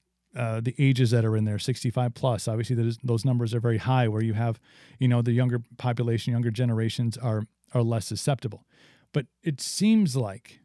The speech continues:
just generally being healthy, supplements that are readily available, that have been scientifically proven to stop covid, that have been proven to keep you,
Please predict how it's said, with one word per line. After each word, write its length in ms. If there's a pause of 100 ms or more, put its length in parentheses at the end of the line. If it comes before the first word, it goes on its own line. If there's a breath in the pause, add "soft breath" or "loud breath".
(280)
just 260 (920)
generally 360
being 280
healthy, 500 (1120)
supplements 1040 (440)
that 180
are 140
readily 520
available, 600 (840)
that 300
have 180
been 180
scientifically 880
proven 500 (640)
to 460 (560)
stop 520 (400)
covid, 520 (480)
that 140
have 80
been 120
proven 360
to 160
keep 340
you, 280